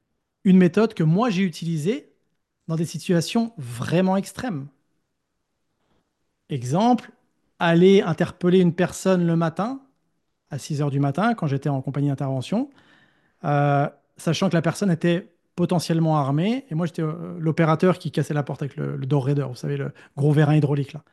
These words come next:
Donc, quand vous avez huit gars testo-, euh, plein de testostérone derrière, que de-, devant vous, il y a un potentiel danger, et que, et que le, le début de l'intervention dépend de vous,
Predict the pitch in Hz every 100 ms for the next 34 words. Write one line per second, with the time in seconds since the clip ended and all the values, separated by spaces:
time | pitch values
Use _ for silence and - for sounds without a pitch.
0 | _ _ - 143 156 160 170 175 196 160
1 | 220 190 220 208 - 208 220 175 160 196
2 | 196 - 190 - 190 185 185 180 190 196
3 | - - _ - 143 190 240 165 190 202
4 | 190 214 190 156 - 160 - 185 180 190
5 | 180 190 180 202 196 - _ - - -
6 | 226 143 - 143 139 143 143 196 208 202
7 | 196 185 185 175 175 160 147 151 165 247